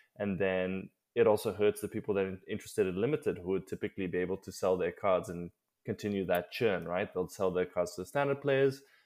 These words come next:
standard players will keep playing. So I think from my perspective,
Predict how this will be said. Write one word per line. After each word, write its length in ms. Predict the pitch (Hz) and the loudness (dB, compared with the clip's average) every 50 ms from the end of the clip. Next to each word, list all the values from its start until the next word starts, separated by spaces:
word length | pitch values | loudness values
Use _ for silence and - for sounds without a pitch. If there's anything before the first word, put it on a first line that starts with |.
| _ _ | _ _
standard 320 | - 113 104 98 90 - | 0 0 0 0 0 -2
players 200 | - 98 95 87 | 0 0 0 0
will 60 | 92 | -2
keep 260 | 90 - - 90 - - | -6 -6 -8 -8 -6 0
playing. 380 | 135 131 127 123 123 120 120 120 - _ _ _ _ _ _ | 2 4 4 4 4 2 0 -6 -12 _ _ _ _ _ _
So 160 | - - 123 | -2 2 2
I 40 | 117 117 - | 2 2 2
think 300 | - 147 139 131 135 - - - - - _ | 0 2 2 2 0 -4 -16 -18 -20 -20 _
from 240 | - - 120 107 104 | -2 0 0 2 4
my 520 | 104 104 107 117 131 131 127 120 113 104 - _ _ _ _ _ _ _ _ | 4 6 6 6 6 6 4 2 0 -4 -8 _ _ _ _ _ _ _ _
perspective, 760 | - 107 - - - 104 101 - - - 87 87 90 87 - | -8 -8 -6 2 2 2 2 2 0 0 0 0 0 -2 -10